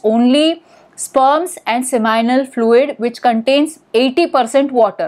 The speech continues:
ओके, तो इसलिए इसके अंदर कोई भी कैलोरीज नहीं है, completely low calorie food है। ओके, नेक्स्ट क्वेश्चन, कुछ लोगों को ऐसे मान्यता है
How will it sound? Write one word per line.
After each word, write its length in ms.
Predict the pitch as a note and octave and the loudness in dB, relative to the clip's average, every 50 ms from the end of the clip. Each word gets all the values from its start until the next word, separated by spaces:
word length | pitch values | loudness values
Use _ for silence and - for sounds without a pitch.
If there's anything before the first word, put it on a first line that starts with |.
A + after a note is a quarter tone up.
| - _ - | -8 _ -10
ओके, 220 | G3 - - D#4 | -8 -6 -6 -6
तो 140 | D#4 - A#3+ | -4 -4 -6
इसलिए 280 | A#3 A#3 - B3+ C4+ C4 | -6 -4 -2 0 0 0
इसके 240 | A#3 - - C4 | -2 -2 -2 -2
अंदर 200 | A#3+ A3+ A3+ B3+ | -2 0 -2 -2
कोई 300 | C#4 - - G#3+ G#3+ A3 | -2 0 2 2 2 2
भी 140 | G#3 A3 D4 | 2 0 -2
कैलोरीज 540 | D4 - A3 G3+ G3+ G#3+ G#3+ A#3+ B3 B3 - - | 0 0 -2 0 0 -2 -2 -2 -4 -6 -6 -6
नहीं 280 | G#3+ G#3 G#3 A3+ B3 A#3+ | -4 -4 -2 -2 -2 0
है, 300 | C#4 C#4+ E4 E4+ E4 - - | 0 0 0 0 -2 -2 -4
completely 540 | A#3+ G#3+ - - B3+ B3 B3+ C4+ D4+ E4+ D#4+ | -4 -4 -2 -2 -2 -2 0 0 -2 0 0
low 160 | B3 A3 A3+ A3+ A3+ A#3 | 2 4 4 2 2 2
calorie 320 | A#3 A3 G#3+ G#3+ A3+ B3 B3 | 0 0 0 0 -2 -4 -4
food 280 | - G#3+ F3+ E3+ F3 | -2 -2 -2 -2 -4
है। 180 | E3 - - - - - F3 - - | -6 -10 -12 -12 -14 -16 -14 -12 -12
ओके, 240 | G#3+ - - D#4+ C5 - _ _ - - - - - - - - - A#3+ | -8 -4 -2 -2 -2 -4 _ _ -20 -20 -20 -18 -18 -18 -20 -6 -2 0
नेक्स्ट 340 | B3+ C#4+ E4 D#4+ - - | 2 2 0 -2 -6 -6
क्वेश्चन, 500 | - D4 B3+ C4 - - A#3+ G#3 E3+ E3 - - - - - | 0 2 2 2 0 -4 -6 -8 -8 -10 -14 -20 -20 -4 -2
कुछ 240 | E4+ F4 F4 - C#4+ | -2 -2 0 0 2
लोगों 260 | D4 D4 B3+ D4+ D4+ | 2 2 4 2 0
को 140 | D4+ D#4 D4 | 2 2 2
ऐसे 460 | C4+ B3+ C4 D4+ D4 D4 D4+ C#4+ - - | 2 2 0 0 0 0 0 -2 -4 -6
मान्यता 560 | G3+ G#3 G#3+ G#3+ A3 A3+ A#3+ C4+ C#4+ C#4+ D#4+ D#4 | -2 0 0 0 2 0 0 -2 -2 -2 -2 -2
है 280 | D#4 D4 D4 C4 G3+ | -2 -2 -2 -2 -2